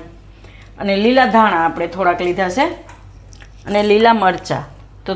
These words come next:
થોડાક મોરા અને થોડાક તીખા એ રીતે કરીને છ સાત મરચાં લીધા છે આપણે. કેમ કે આમાં લાલ મરચું નથી નાખવું આપણે, ખાલી લીલા મરચાં નાખીને જ બનાવશું. અને થોડાક તલ લીધા છે આપણે. મસાલામાં આપણે હળદર વાપરશું,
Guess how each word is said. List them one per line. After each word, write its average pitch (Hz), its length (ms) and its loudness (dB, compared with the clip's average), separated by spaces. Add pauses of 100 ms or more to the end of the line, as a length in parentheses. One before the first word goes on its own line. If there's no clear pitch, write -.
થોડાક 226 300 2
મોરા 233 340 4
અને 208 100 -4 (100)
થોડાક 214 340 0
તીખા 208 300 0 (120)
એ - 80 0
રીતે 196 300 -4
કરીને 233 340 0
છ - 40 -14 (140)
સાત 180 220 -2
મરચાં 160 400 -2
લીધા 160 280 -2
છે 165 80 -2
આપણે. 160 240 -2 (100)
કેમ 226 160 0
કે 226 100 -2
આમાં 214 280 2
લાલ 214 140 4
મરચું 226 400 -4
નથી 226 180 -8
નાખવું 170 320 -4
આપણે, 226 220 -2 (480)
ખાલી 208 300 2
લીલા 208 220 2
મરચાં 196 420 0
નાખીને 175 340 -2
જ 156 140 -8
બનાવશું. 156 540 -2 (500)
અને 180 180 -2 (320)
થોડાક 220 340 2
તલ 196 180 4 (100)
લીધા 170 260 -2
છે 165 120 -4
આપણે. 190 240 -6 (1500)
મસાલામાં 226 580 2
આપણે 226 260 2
હળદર 214 340 2
વાપરશું, 180 520 -2